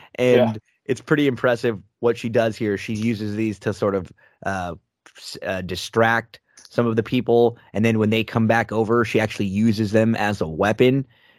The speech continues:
Speaker 1: And I thought it was pretty funny because, you know, Steven, she's trying to get him to wake up, and, and he, he won't.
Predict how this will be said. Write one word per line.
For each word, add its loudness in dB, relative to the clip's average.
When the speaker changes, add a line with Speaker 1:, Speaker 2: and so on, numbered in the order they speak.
Speaker 1:
And 2
I -2
thought 6
it 4
was 0
pretty 0
funny 0
because, -2
you -2
know, 0
Steven, 0
she's -20
trying 0
to -2
get 2
him -2
to -2
wake -2
up, -2
and, -4
and -6
he, -6
he -6
won't. -2